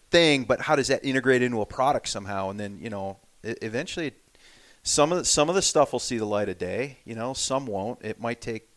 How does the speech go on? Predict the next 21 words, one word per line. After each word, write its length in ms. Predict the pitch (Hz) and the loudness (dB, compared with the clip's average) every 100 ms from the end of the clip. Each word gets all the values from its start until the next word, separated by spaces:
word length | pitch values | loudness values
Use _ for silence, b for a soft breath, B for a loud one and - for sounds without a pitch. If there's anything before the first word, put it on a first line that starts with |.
| _ 107 | _ -10
years 360 | 110 131 123 | -6 -6 -8
to 80 | 113 | -8
see 220 | - 110 | -8 -8
some 260 | - 101 104 | -8 -8 -8
of 60 | |
the 120 | 98 98 | -8 -6
other 160 | 123 | -6
stuff, 380 | 117 - 90 101 | -8 -8 -8 -8
but 120 | 90 - b b b | -12 -14 b b b
there's 180 | 131 135 | -6 -2
no 140 | 165 | -2
shortage 420 | 185 - 185 151 120 | -2 0 0 0 2
of 60 | |
ideas 760 | 117 110 117 113 104 92 - - | 2 4 0 0 -2 -4 -8 -6
that 100 | 107 | -6
we 120 | 98 | -4
have 220 | 101 98 | -4 -6
in 80 | 98 | -8
this 140 | 95 | -14
building 420 | - 101 101 98 92 | -10 -8 -8 -10 -14
for, 360 | - 95 92 | -10 -10 -10